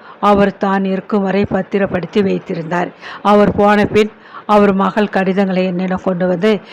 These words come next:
கொடுத்தாள். ஒரு காலத்தில் இவை எனக்கும் பெரும் பொக்கிஷமாக தோன்றின. உண்மை இன்று பழைய குப்பைக்கு சமம்."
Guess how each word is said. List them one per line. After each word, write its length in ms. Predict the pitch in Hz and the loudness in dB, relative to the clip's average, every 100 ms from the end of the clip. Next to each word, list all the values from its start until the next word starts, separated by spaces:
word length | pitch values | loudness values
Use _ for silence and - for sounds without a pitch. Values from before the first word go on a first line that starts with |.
| - - | -20 -2
கொடுத்தாள். 520 | 202 185 - 180 170 - - - | 0 0 -2 -4 -6 -10 -20 -2
ஒரு 180 | 208 208 | 2 2
காலத்தில் 600 | 202 202 202 202 - 196 | 2 2 4 2 0 -2
இவை 260 | 196 185 190 | 0 0 0
எனக்கும் 480 | 185 185 - 220 202 - - - | -2 -4 -6 -6 -6 -8 -20 -4
பெரும் 320 | 220 208 196 | 2 2 2
பொக்கிஷமாக 800 | 202 190 208 - 196 180 180 196 - | -2 -2 -2 0 0 0 -2 -2 -2
தோன்றின. 420 | 190 180 180 175 175 - - - | -2 -2 -4 -4 -6 -10 -20 -4
உண்மை 380 | 208 208 208 214 160 - - - - | 2 4 4 2 0 -8 -20 -20 -4
இன்று 300 | 214 208 226 233 - - - | 0 2 2 0 -4 -20 -4
பழைய 340 | 208 202 208 196 | 2 4 6 4
குப்பைக்கு 500 | - 202 214 208 214 | 2 0 2 2 0
சமம்." 400 | - 196 190 190 | 2 0 0 -2